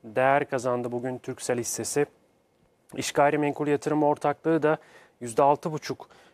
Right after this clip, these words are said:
yükseldi. Yıla da iyi başlamıştı ama sonra bir miktar satış geldi ama bugün yeniden, e, hareketlendiğini görüyoruz İş G E O hissesinin. Sasa Polyester de bugün yüzde altı yükselirken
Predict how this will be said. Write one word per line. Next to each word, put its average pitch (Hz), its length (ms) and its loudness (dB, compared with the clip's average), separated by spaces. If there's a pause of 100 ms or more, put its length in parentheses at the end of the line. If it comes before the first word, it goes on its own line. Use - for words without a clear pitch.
(120)
yükseldi. 123 560 2
Yıla 151 360 2
da 170 80 2
iyi 160 220 0
başlamıştı 147 760 0 (120)
ama 143 180 -2
sonra 156 360 0
bir 156 60 -2
miktar 151 340 0
satış - 400 -6
geldi 131 340 0
ama 147 260 0
bugün 165 300 -2 (320)
yeniden, 151 520 2 (320)
e, 123 100 -2
hareketlendiğini 151 880 0
görüyoruz 127 420 -2
İş 120 180 -6
G 131 120 -2
E 117 160 2
O 117 80 2
hissesinin. 131 580 -4 (260)
Sasa 147 300 0
Polyester 147 800 0
de 131 160 -4
bugün 135 280 -6
yüzde 123 300 -2
altı 135 280 2
yükselirken 147 720 -2